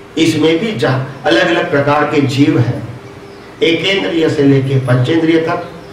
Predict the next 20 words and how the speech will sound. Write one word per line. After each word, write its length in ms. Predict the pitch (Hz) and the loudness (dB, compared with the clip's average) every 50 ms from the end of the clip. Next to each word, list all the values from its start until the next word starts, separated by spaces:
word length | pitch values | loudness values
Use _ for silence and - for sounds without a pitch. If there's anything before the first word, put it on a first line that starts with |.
| - - - - | -18 -20 -10 -4
फिर 180 | - 139 135 120 | 0 2 2 4
मनुष्य, 580 | 113 120 - 165 165 - - 143 - - - - - - - - - - - - - - | 4 4 4 4 2 2 0 -2 -2 -2 -4 -8 -12 -14 -16 -18 -18 -20 -20 -14 -8 -4
फिर 120 | 143 - | -2 0
नरगति, 720 | 120 120 120 - - - 156 - - - - 202 - - - - - - - - - - | 2 2 2 2 2 2 0 0 -2 -4 -6 -6 -8 -10 -12 -16 -18 -18 -20 -18 -8 -2
फिर 120 | - 127 | -2 0
देवगति, 600 | 113 - 127 127 123 127 117 107 101 - - - - - - - - - - - - | 0 2 4 4 4 4 4 2 0 -2 -4 -6 -6 -6 -8 -10 -14 -14 -14 -8 -2
ऐसे 260 | - 123 127 127 156 | 0 2 2 2 2
तीन 280 | 160 160 160 160 165 165 | 0 0 -2 -2 -2 0
प्रकार 420 | 156 139 131 127 123 120 117 120 | 0 0 2 2 2 2 4 2
के, 80 | 139 151 165 165 - - - - | 2 2 0 -2 -4 -6 -6 -2
अलग-अलग 440 | 143 143 143 143 139 139 139 135 - | 0 2 2 4 4 2 2 2 0
प्रकार 380 | 120 113 113 117 117 117 117 - | 0 0 0 2 2 0 0 0
के 120 | 147 156 - 247 - - - - - - - - - - 131 | 0 0 0 -2 -4 -8 -12 -14 -16 -18 -18 -16 -8 -2 0
जीव 260 | 131 202 214 214 - | 2 2 2 2 4
हैं। 440 | 135 120 113 110 - - - - - | 4 4 4 2 0 -2 -6 -8 -4
इसके 260 | 139 131 - - 160 | -2 -2 0 0 0
अंदर 220 | 160 165 175 175 175 | 2 2 2 0 0
भी 100 | 180 180 | -2 -4
क्या 220 | 180 170 175 175 | -4 -2 0 0
है? 340 | 175 175 - - - - | 0 0 0 -2 -2 -6